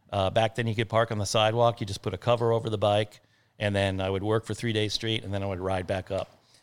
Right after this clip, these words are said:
Um, so just commuting. I remember riding in the winter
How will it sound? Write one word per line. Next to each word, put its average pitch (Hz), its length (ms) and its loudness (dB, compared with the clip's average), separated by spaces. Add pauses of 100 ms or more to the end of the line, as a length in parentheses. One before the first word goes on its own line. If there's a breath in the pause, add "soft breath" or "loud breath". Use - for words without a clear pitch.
(200 soft breath)
Um, 101 400 -2
so 110 420 -2
just - 220 -2
commuting. 110 400 -2 (160)
I 120 80 0
remember 113 520 0
riding 107 540 0
in 107 160 -6
the 92 80 -6
winter 156 640 -2